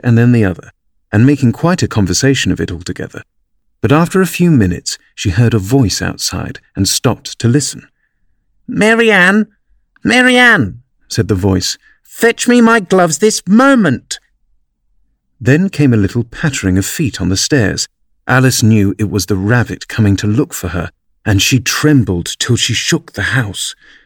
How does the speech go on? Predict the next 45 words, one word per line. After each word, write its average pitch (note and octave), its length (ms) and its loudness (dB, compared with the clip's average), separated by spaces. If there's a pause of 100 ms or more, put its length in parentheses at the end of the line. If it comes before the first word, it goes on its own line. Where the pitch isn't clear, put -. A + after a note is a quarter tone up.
(320)
quite C3 280 0
forgetting G2 540 -2
that F#2+ 100 -4
she - 160 -4
was G2 160 0
now G2+ 220 2
about G2+ 260 -2
a G2+ 40 -12
thousand G#2 600 -2
times G#2 360 -2
as G2 140 -6
large A2+ 340 0
as - 100 -16
the F2+ 80 -14
rabbit F#2 360 -8 (220)
and F#2+ 100 0
had G#2+ 160 0
no G#2+ 140 0
reason G2+ 400 0
to G2 60 -6
be A#2 100 0
afraid B2+ 360 0
of E2 80 -12
it. - 220 -14 (560)
Presently A2 500 2
the A2 140 -2
rabbit C3 340 2
came A#2 380 2
up A#2 220 -2
to - 120 -6
the A2+ 100 -4
door G2+ 360 -4 (180)
and G#2+ 140 -2
tried A#2 220 0
to - 180 0
open C3+ 280 -2
it, - 240 -20 (360)
but A2 120 2
as C3 160 2
the F3+ 80 2
door C#3+ 260 2
opened G#2 420 2
inwards F#2+ 540 0
and A2 120 2
Alice's A2+ 420 0